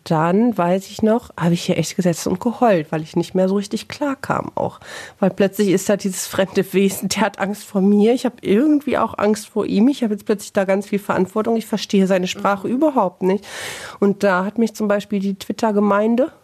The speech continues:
Speaker 1: äh, sehr, die haben mir echt geholfen.
Speaker 2: Mhm.
Speaker 1: Immer so, „Gib dir da mal Zeit, warte mal ab, das ist normal, wenn der jetzt unterm Bett ist, okay.“ Und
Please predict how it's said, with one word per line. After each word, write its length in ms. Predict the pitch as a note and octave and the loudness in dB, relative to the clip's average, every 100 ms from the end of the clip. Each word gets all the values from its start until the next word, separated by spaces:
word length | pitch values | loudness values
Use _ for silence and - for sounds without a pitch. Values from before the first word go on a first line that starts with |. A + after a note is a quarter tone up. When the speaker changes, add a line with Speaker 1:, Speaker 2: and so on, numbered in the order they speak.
| _ _ - - - | _ _ -20 -14 -2
Speaker 1:
äh, 320 | A3 A3 A3 | 2 4 2
sehr, 640 | F#3+ A3 A3+ A#3+ C4 D4+ C4+ _ _ | 2 2 2 4 2 -2 -10 _ _
die 100 | F3+ | 0
haben 80 | F#3+ | 2
mir 120 | G3+ | 2
echt 180 | A3 - | -2 -4
geholfen. 460 | A3+ C4 B3+ - E3 | -2 0 0 0 -4
Speaker 2:
Mhm. 160 | F#3 F3+ F3+ | -4 -16 -4
Speaker 1:
Immer 200 | G#3 G#3 | 2 2
so, 100 | F3+ | 0
„Gib 200 | E3+ G3 | -4 -2
dir 120 | G3+ F3 | 0 2
da 100 | D#3+ | 2
mal 180 | C#3 | 0
Zeit, 560 | - D4 C4 A#3+ A#3 - | 0 0 2 2 0 0
warte 300 | F#3 F3+ E3+ | -2 -2 -2
mal 160 | D#3+ - | 0 2
ab, 320 | A3 A3+ - | 2 0 0
das 160 | F3+ F3 | -4 -4
ist 180 | E3+ | -4
normal, 580 | E3 E3 F#3+ G#3+ G#3 G#3 | -2 2 2 4 2 2
wenn 160 | F#3 F3+ | 0 0
der 100 | F3 | 2
jetzt 220 | F3 - | 0 -2
unterm 240 | F3 E3+ D#3 | -4 -4 -2
Bett 200 | G3+ - | -2 -2
ist, 160 | F3 - | -8 -8
okay.“ 640 | - A#3+ B3 A#3 A3+ G#3+ | -2 2 4 4 2 2
Und 200 | F#3 | 0